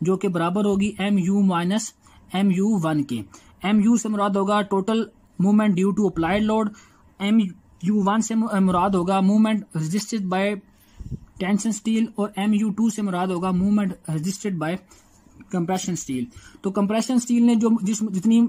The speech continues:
वैल्यू को, मूवमेंट की वैल्यू को काउंटर करना है वो बराबर होगी टोटल मूवमेंट माइनस मूवमेंट resisted by tension steel। तो इसके बाद जो नेक्स्ट स्टेप होगा यहाँ से हमने area of steel, अ,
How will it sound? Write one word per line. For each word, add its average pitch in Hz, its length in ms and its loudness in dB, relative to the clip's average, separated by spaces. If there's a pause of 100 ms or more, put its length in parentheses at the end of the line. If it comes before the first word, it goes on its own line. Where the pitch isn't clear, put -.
(180)
वैल्यू 196 320 2
को, 208 480 0
मूवमेंट 208 340 2
की 202 100 -2
वैल्यू 190 260 0
को 202 100 -2
काउंटर 196 340 0
करना 185 260 -2
है 185 120 -2
वो 202 140 0
बराबर 180 320 -2
होगी 185 220 0
टोटल 190 300 -2
मूवमेंट 202 440 0 (560)
माइनस 180 460 0 (280)
मूवमेंट 208 340 2 (120)
resisted 185 440 -4
by 160 260 -4 (540)
tension 185 320 -2
steel। 135 220 -6 (320)
तो 202 160 0
इसके 226 260 -6
बाद 240 180 0
जो 233 60 -2
नेक्स्ट 226 240 -2
स्टेप 240 220 -8
होगा 208 260 0
यहाँ 180 320 0
से 226 140 -6
हमने 185 460 -2 (480)
area 214 440 2
of 190 60 -6
steel, 220 420 0
अ, - 40 -10